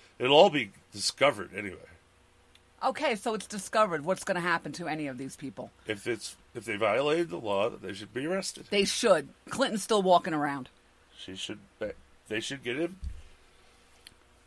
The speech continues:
Speaker 1: They should get a grand jury put together and indict her.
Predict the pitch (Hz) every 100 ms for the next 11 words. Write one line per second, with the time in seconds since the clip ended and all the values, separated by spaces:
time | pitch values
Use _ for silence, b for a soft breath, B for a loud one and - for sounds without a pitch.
0 | _ _ _ - 143 160 127 156 170 175
1 | 185 156 170 165 165 147 B B B B
2 | - 139 143 165 160 135 135 139 - 113
3 | 123 135 139 - _ _ _ _ _ _
4 | 123 127 147 196